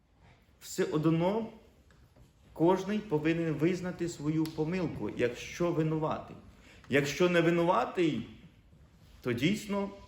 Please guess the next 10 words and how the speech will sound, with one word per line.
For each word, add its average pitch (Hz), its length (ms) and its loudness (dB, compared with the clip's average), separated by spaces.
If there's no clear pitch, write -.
Господь 131 420 -2
зробив 131 340 -2
все - 180 -8
так, 175 400 -6
що 123 600 -2
станеться 165 800 -2
і 127 240 2
буде 139 640 0
визнана 151 500 -2
твоя 135 580 -2